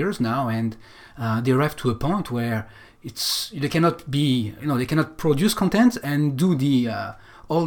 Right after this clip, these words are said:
the, everything that goes around producing content, you know, the marketing and business side of things, and that people need to delegate tasks. But, uh, there is, we need a system to be able to do that, you know, but, and it's, it's a system that needs to be on Udemy itself, not,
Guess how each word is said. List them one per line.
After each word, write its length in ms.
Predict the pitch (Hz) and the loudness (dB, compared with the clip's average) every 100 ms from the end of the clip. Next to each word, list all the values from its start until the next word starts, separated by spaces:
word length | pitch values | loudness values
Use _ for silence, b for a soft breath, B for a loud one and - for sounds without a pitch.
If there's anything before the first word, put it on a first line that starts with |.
| 139 | 0
the, 200 | 147 135 | -4 -4
everything 260 | 151 185 170 | -4 0 0
that 80 | 135 135 | 2 2
goes 120 | 135 123 | 2 4
around 340 | 135 147 113 | 4 2 0
producing 280 | 110 135 139 165 | 0 2 4 2
content, 220 | 156 110 | -2 -2
you 60 | 110 | -2
know, 80 | 120 107 | -2 -2
the 60 | 120 | -2
marketing 360 | 151 131 131 110 | -4 -4 -2 -2
and 120 | 110 | 0
business 260 | 180 135 | 0 -2
side 260 | - 160 165 | -2 -6 -4
of 100 | 107 | -6
things, 300 | 113 107 101 B B | -6 -8 -10 B B
and 180 | 131 135 | -2 0
that 120 | 135 180 | 0 -2
people 160 | 175 170 | -2 0
need 120 | 151 | -2
to 80 | - | -2
delegate 420 | 117 131 123 185 | -2 0 0 -2
tasks. 360 | 143 92 - - B B B - | -4 -10 -10 -12 B B B -2
But, 380 | 143 117 - - b b b b | 0 0 -4 -16 b b b b
uh, 220 | 113 113 120 | -2 -2 0
there 100 | 147 | 2
is, 140 | 175 175 - 151 139 | 2 2 -10 -6 4
we 60 | 185 | 8
need 160 | 226 | 8
a 60 | 151 - | 8 2
system 280 | 208 - 143 | -2 0 0
to 80 | 120 | 0
be 80 | 117 | 0
able 160 | 135 | 0
to 100 | 131 117 | 0 -2
do 120 | 202 - | -2 -2
that, 240 | - - b b - | -10 -18 b b -2
you 80 | 131 | -2
know, 140 | 123 | 0
but, 180 | 113 - | -6 -10
and 140 | 120 120 123 | -6 -6 -6
it's, 120 | - - | -8 -10
it's 120 | 113 | -8
a 40 | |
system 320 | - 147 170 143 | -6 -4 -2 0
that 160 | 123 | 0
needs 200 | 135 143 - | -2 -4 -2
to 60 | |
be 160 | 135 - | -2 0
on 140 | 156 170 | 2 4
Udemy 280 | 156 151 | 6 4
itself, 440 | 110 - - - - | 2 -2 -8 -10 -10
not, 220 | 123 127 | -8 -8